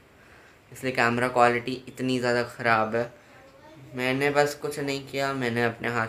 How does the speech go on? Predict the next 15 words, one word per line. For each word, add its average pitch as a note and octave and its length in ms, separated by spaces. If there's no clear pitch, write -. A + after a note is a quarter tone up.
में A#2+ 100
बस A#2 180
मीकू A#2+ 220
को C#3+ 160
लिया B2+ 360
क्योंकि C#3 220
बहुत B2 300
डर C3 160
रहा B2+ 180
था। C3 340
मैंने B2+ 220
सोचा A#2+ 220
एक B2 120
मिनी B2 220
व्लॉग, A#2 460